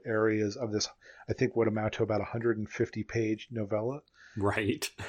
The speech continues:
Speaker 1: Shows that, like, you know, we're not, I,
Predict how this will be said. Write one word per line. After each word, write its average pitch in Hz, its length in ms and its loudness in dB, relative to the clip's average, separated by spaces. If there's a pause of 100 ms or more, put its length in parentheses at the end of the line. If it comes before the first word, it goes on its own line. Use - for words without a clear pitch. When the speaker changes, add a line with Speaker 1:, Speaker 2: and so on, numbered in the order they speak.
(100)
Speaker 1:
Shows 135 500 8
that, 123 320 6
like, 117 360 4
you 139 80 -6
know, 123 100 2
we're 107 220 4
not, 131 500 2 (340)
I, - 120 4